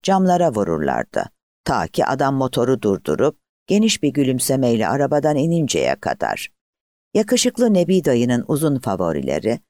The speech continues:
alnından geriye taradığı dalgalı siyah saçları vardı. Ona oldukça büyük gelen zeytin rengi takım elbise,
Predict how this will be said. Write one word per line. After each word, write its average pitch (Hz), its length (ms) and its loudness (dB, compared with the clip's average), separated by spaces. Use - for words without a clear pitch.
alnından 151 540 0
geriye 139 340 2
taradığı 110 600 0
dalgalı 107 480 0
siyah 127 340 0
saçları 92 580 -2
vardı. 53 360 -4
Ona 156 340 2
oldukça 123 600 0
büyük 101 340 -2
gelen 85 420 -2
zeytin 170 400 2
rengi 110 320 -2
takım 117 340 -2
elbise, 73 600 -2